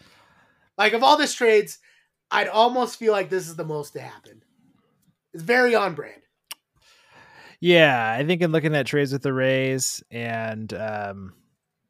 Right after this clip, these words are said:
Speaker 2: you know, the Mariners are looking for some sort of platoon partner, right? Um, for Dominic Canzone. Um,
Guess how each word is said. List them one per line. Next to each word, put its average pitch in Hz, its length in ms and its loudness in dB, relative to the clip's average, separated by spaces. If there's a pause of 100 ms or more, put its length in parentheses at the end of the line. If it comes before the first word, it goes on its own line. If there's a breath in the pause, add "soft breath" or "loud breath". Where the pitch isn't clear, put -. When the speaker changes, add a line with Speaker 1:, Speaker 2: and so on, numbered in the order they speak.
(760)
Speaker 2:
you 120 120 -6
know, 117 100 -4
the 117 100 -6
Mariners 127 480 -4
are 123 60 -6
looking 120 260 -8
for 113 120 -12
some 120 220 -10
sort 117 200 -8
of 113 80 -12
platoon 120 440 -10
partner, 117 720 -10 (120)
right? 120 480 -8 (200)
Um, 98 600 -12 (300)
for 107 280 -8
Dominic 110 440 -10
Canzone. 110 880 -10 (640)
Um, 98 600 -8